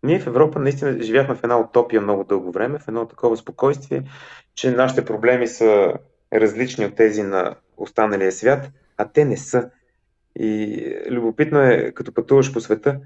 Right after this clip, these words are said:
как с, а, таксиметраджия или с, а, с всеки един човек, който срещнеш в тези държави от третия свят,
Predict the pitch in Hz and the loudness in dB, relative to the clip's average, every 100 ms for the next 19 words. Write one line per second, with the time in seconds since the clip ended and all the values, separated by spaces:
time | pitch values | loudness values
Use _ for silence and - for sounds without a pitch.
0 | _ _ _ _ - - 135 131 - 113 | _ _ _ _ -20 -2 0 0 -4 -4
1 | 117 113 104 110 113 110 135 135 120 120 | 2 2 2 -6 -2 0 2 2 0 4
2 | 131 123 107 - 104 - 101 98 104 - | 4 6 4 0 -8 -4 -2 -2 -4 -8
3 | 165 - 254 - 165 156 151 151 139 131 | -8 -4 -2 0 0 0 0 2 2 0
4 | - 123 120 123 - _ _ _ _ 107 | 0 0 0 -2 -8 _ _ _ _ -12
5 | 104 131 113 113 _ _ _ 101 92 104 | -2 0 0 -2 _ _ _ -6 0 2
6 | 101 85 101 101 87 - 131 | 0 -2 -2 -2 -4 -4 -4